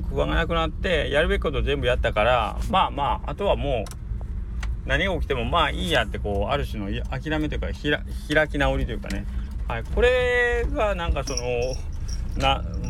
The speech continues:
まあ、僕のその、考えるその悔いのない人生というか、僕の今日やるべきことは全部やったっていう感じで、日々こう生きていくっていうのは、なんか人生を悔いなく生きる、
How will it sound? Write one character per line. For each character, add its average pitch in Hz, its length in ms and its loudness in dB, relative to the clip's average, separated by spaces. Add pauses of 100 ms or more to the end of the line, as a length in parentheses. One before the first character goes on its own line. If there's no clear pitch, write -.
(200)
ま 143 120 4
あ、 123 80 4
僕 160 260 2
の 117 300 4
そ 113 120 2
の、 104 380 0
考 135 120 0 (220)
え 139 100 4
る 131 120 4
そ 127 80 4
の 120 100 4
悔 233 260 4
い - 20 2
の 147 120 4
な 139 160 6
い 113 80 2
人 131 240 2
生 104 200 4
と 95 80 2
い - 40 2
う 92 120 2
か、 92 240 2 (520)
僕 160 440 2
の 160 160 2
今 151 240 2
日 147 60 6
や 147 100 6
る 196 80 -2
べ 202 120 0
き 202 60 -4
こ 147 140 0
と 139 100 2
は 110 100 4
全 135 220 0
部 117 80 -2
や 127 140 4
っ - 20 -6
た 123 220 2
っ - 20 -4
て - 300 -4
い 143 400 2
う 139 60 2
感 147 340 4
じ 139 320 2
で、 175 260 4 (300)
日 - 160 2
々 135 180 0
こ 104 160 4
う 104 80 4
生 101 80 2
き - 80 -2
て 127 140 2
い 127 60 2
く 143 140 2
っ - 40 2
て 127 120 0
い 127 60 0
う 110 40 0
の 107 120 0
は、 107 260 2 (440)
な - 80 0
ん 160 40 -2
か 143 120 4
人 160 260 -2
生 135 140 2
を 107 80 0
悔 - 260 0
い - 20 2
な 127 140 2
く 104 160 0
生 - 180 -2
き 135 120 0
る、 104 100 -2